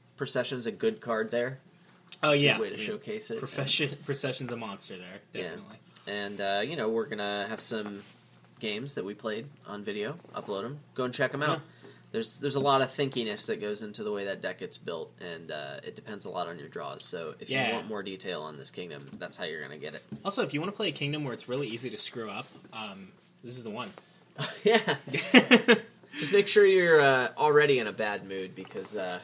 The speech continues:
Speaker 1: you know, the
Speaker 2: Oh,
Speaker 1: soul
Speaker 2: yeah.
Speaker 1: crushing. I'm
Speaker 2: I
Speaker 1: just
Speaker 2: had,
Speaker 1: kidding. I'm
Speaker 2: I had, like, just
Speaker 1: exaggerating.
Speaker 2: gotten up.
Speaker 1: Oh, yeah. So good.
Speaker 2: It was great.
Speaker 1: Yeah, there was,
Speaker 2: <laughs>
Speaker 1: there was, uh, there's one other thing that I wanna touch on before we get into our meat,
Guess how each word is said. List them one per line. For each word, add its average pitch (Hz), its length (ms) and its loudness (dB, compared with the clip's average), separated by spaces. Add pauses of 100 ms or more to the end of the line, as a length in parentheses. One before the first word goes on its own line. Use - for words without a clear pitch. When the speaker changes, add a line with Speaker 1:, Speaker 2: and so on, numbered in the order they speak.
Speaker 1:
you 135 80 -8
know, 92 160 -6
the 113 80 -4
Speaker 2:
Oh, 139 80 2
Speaker 1:
soul 131 120 4
Speaker 2:
yeah. 110 140 0
Speaker 1:
crushing. 101 460 -4 (220)
I'm - 100 -2
Speaker 2:
I - 60 -2
Speaker 1:
just 135 140 -2
Speaker 2:
had, - 60 -16
Speaker 1:
kidding. 87 220 -8
I'm 87 160 -16
Speaker 2:
I 127 120 -2
had, 147 160 -4
like, 117 200 -4
just 117 220 -6
Speaker 1:
exaggerating. 113 260 -8
Speaker 2:
gotten 110 160 -10
up. - 140 -16 (640)
Speaker 1:
Oh, 85 140 -6
yeah. 73 180 -10 (520)
So - 280 -10
good. - 240 -14 (840)
Speaker 2:
It 139 40 -18
was 101 140 -18
great. 98 280 -12 (440)
Speaker 1:
Yeah, - 240 -8
there 156 120 4
was, 190 220 10 (140)
Speaker 2:
<laughs> - 180 -20
Speaker 1:
there 196 80 12
was, 208 220 12
uh, 190 160 12
there's 190 200 6
one 302 160 6
other 180 180 8
thing 165 200 -2
that 147 100 6
I 139 60 8
wanna 127 240 2
touch 127 240 2
on 117 120 0
before 107 260 0
we 117 100 2
get 107 160 0
into 107 280 -4
our 104 80 0
meat, 101 420 -6